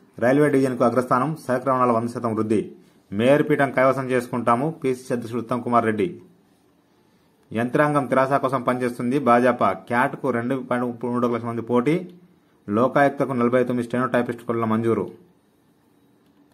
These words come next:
వరద సాయం నిలిపేద ప్రభుత్వానికి, ఈసీకి నోటీసులు. విచారణ నేటికి వాయిదా వేసిన కో-, హైకోర్టు. ఆధార్ అడిగితే తప్పేంటి? ధరణిలో నమోదుపై పిటిషనర్లను ప్రశ్నించిన హైకోర్టు.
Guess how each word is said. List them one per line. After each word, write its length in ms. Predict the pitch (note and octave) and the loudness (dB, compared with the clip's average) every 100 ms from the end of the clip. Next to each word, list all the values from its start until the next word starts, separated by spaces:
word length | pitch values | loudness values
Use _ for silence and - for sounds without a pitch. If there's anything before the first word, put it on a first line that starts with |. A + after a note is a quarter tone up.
| _ _ _ _ _ - | _ _ _ _ _ -6
వరద 240 | G#2 B2+ D3 | 0 0 2
సాయం 260 | D#3+ D3 | 2 2
నిలిపేద 300 | C#3+ C#3+ C#3+ | 2 2 2
ప్రభుత్వానికి, 680 | C3+ C3 B2 B2+ C#3+ C3 B2 | 0 0 -2 0 -2 -2 -2
ఈసీకి 320 | B2+ B2+ B2 | -2 -2 -4
నోటీసులు. 420 | B2 A#2+ B2 B2 D#3 | 0 0 -2 -2 -2
విచారణ 340 | B2 C3 C3 | -2 -2 -2
నేటికి 440 | B2 A#2+ B2 A#2 | 0 0 0 -2
వాయిదా 280 | G2+ A2+ B2 | 0 2 2
వేసిన 300 | A#2 A2+ A#2 | 0 -2 -4
కో-, 200 | A2+ A#2+ | -6 -4
హైకోర్టు. 440 | A2 A2+ A#2+ - F2+ _ _ _ _ _ _ _ - | -4 0 0 0 -10 _ _ _ _ _ _ _ -4
ఆధార్ 320 | G2+ C3 C#3 | 0 4 4
అడిగితే 320 | C3 B2+ B2 | 2 0 -2
తప్పేంటి? 540 | A#2+ B2+ A#2+ A2 F2 - | -2 -2 -2 -2 -2 -8
ధరణిలో 400 | F2+ G#2 B2+ C3+ | -4 0 0 0
నమోదుపై 560 | B2 A#2+ B2 A#2 B2+ D3 | 0 2 2 2 0 -2
పిటిషనర్లను 560 | - A#2 A#2+ B2+ A#2+ | -4 -6 -4 -2 -4
ప్రశ్నించిన 400 | A#2+ A2 A#2 A2 | -4 -6 -8 -8
హైకోర్టు. 500 | G2+ A2 A2 G#2+ - | -4 -4 0 -2 -2